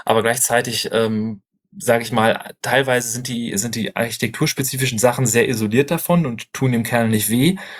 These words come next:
Und teilweise helfen sie sogar auch noch, andere Subsysteme zu, zu, zu nutzen und Fehler zu finden. Also es wäre schon schade, aber, ähm, mal sehen, wie sich das entwickelt. Und ich finde es auf jeden Fall spannend, dass wir bald Rust eventuell im Linux-Kernel haben.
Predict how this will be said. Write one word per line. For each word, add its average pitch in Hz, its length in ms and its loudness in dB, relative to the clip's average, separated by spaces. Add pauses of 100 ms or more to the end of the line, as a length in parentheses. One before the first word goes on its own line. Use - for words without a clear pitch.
(140)
Und - 120 -4
teilweise 123 460 2
helfen 139 280 0
sie 123 80 -6
sogar 127 300 2
auch 120 160 -2
noch, 120 160 -2
andere 120 400 0
Subsysteme 120 640 -2
zu, 113 280 -2
zu, 113 360 0
zu 113 300 0
nutzen 123 420 2
und 104 160 -4
Fehler 123 280 2
zu 98 100 -8
finden. 101 420 0
Also 101 220 2
es - 180 -2
wäre 110 200 4
schon 120 360 -2 (340)
schade, 131 540 0
aber, 117 460 2
ähm, 113 420 0 (260)
mal 110 200 0
sehen, 175 320 6
wie 196 40 4
sich 185 140 0
das 151 160 0
entwickelt. 196 560 2
Und 139 160 -6
ich - 140 -6
finde 143 120 -6
es 135 80 -2
auf 123 120 0
jeden 127 100 -2
Fall 113 120 -2
spannend, 135 360 0
dass 123 160 -2
wir 113 60 -2
bald 113 500 2
Rust - 300 -2
eventuell 113 560 0
im 113 220 -2
Linux-Kernel 98 600 0
haben. 90 240 -6